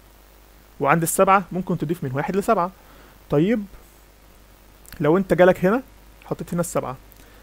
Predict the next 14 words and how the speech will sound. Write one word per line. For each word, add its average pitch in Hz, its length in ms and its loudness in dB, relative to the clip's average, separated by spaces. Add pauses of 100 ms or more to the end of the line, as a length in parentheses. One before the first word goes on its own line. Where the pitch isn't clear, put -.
(140)
فيبقى 180 360 2
انت 190 300 4
بقى 160 300 0
معاك 165 280 0
ايه؟ 175 140 0 (360)
عند 160 200 2
التلاتة 190 420 2
ممكن 190 220 -4
تضيف 175 240 -4
الواحد 165 340 -2
والاتنين 156 280 -6
والتلاتة، 202 400 -4
وعند 190 180 -2
السبعة 208 380 -2